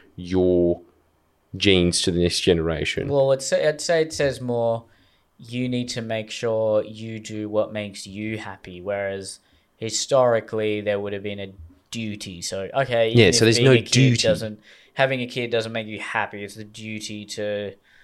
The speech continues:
Speaker 2: God or it's the duty to the country. And also, birth control is still relatively recent.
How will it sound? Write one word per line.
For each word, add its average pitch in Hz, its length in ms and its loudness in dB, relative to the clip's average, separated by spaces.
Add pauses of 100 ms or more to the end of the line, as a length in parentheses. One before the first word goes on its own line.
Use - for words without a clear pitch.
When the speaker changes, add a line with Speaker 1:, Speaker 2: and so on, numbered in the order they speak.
(460)
Speaker 2:
God 98 520 2
or 101 100 -4
it's 101 140 -12
the 113 80 -12
duty 107 480 -10
to 104 120 -10
the 101 100 -8
country. 98 680 -10
And 170 200 2
also, 170 520 4 (300)
birth 170 400 10
control 147 400 2
is 127 100 -2
still 131 320 -4 (140)
relatively 113 720 0
recent. 101 800 -12